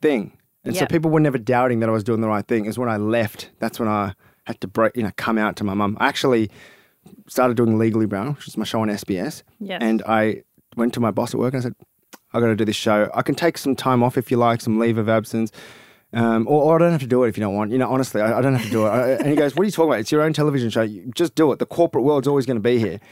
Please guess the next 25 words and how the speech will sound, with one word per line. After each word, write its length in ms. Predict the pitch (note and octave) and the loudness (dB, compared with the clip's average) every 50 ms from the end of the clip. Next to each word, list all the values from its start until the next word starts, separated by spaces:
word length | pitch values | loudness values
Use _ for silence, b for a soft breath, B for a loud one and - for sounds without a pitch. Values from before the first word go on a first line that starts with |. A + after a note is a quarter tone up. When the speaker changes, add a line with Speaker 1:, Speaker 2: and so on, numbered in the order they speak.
| B B B | B B B
Speaker 2:
Yeah. 260 | G#3+ G3+ F#3+ F3+ F3 - | -8 -6 -6 -6 -8 -6
Speaker 1:
And 180 | - B2+ B2 | -6 -6 -6
so 160 | - - C3+ B2+ | -2 0 2 2
I 180 | B2 B2 B2 | 2 2 2
was 120 | A#2+ A#2+ B2+ | 0 -2 -2
like, 100 | A#2+ - | -4 -4
"All 140 | A#2+ C#3 | -4 -4
right, 160 | C3 A2+ A2 - | -2 -2 -4 -4
fine." 280 | - B2 A#2+ A2 G2 - | -4 -4 -4 -4 -4 -2
So 120 | - A2+ | -2 -2
I 140 | A2 G#2 G2 - _ _ _ _ | -2 -2 -4 -8 _ _ _ _
took 220 | - D#3 C#3 - | -6 -6 -6 -6
time 320 | - - - C#3 B2+ A2+ A2+ | -10 -8 -6 -4 -2 0 0
off. 320 | A2 G2+ G#2+ D#3 - _ b b b b b b b b _ _ - - | 0 0 -2 -4 -8 _ b b b b b b b b _ _ -18 -14
Work 380 | G#2+ A2+ A2 C3+ D3+ F#3 F#3 - | -6 0 2 4 4 4 2 0
was 100 | C3+ - | -2 -4
fine, 440 | - - F#2+ F2+ F#2+ B2 E3 F3 b b b b b b b _ - | -2 -6 -4 -4 -4 -4 -6 -8 b b b b b b b _ -2
but 120 | A#2+ A#2+ | 0 2
I 340 | B2 B2 B2 A#2+ A#2+ A#2 A2 - _ | 4 4 4 2 0 -2 -4 -8 _
still 400 | - - - - D3 D3+ D3+ D#3 | -18 -18 -6 0 2 2 4 4
was 200 | D3+ D3 C#3 A#2+ | 2 0 0 0
living 220 | C3+ C#3 B2 B2+ B2+ | 0 0 0 2 2
with 100 | B2+ A#2 | 2 2
my 100 | A#2 A2+ | 2 2
mum, 600 | A#2 A#2+ A#2+ A#2 A2+ A2 A2 A2 A2+ B2 - | 2 2 2 2 2 2 2 0 -2 -2 -6